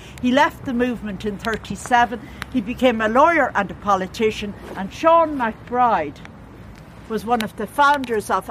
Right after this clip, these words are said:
Amnesty International. He was chairman of Amnesty for fourteen years,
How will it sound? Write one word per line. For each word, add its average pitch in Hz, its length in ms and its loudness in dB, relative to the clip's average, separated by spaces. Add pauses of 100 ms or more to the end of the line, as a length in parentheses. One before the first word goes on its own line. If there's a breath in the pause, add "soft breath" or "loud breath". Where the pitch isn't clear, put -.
(140)
Amnesty 262 840 0 (160)
International. 175 920 -6 (420 loud breath)
He 254 120 0
was 233 280 -4
chairman 302 460 4
of 240 240 2
Amnesty 202 640 0
for 202 200 -6
fourteen 277 680 -6
years, 196 480 -6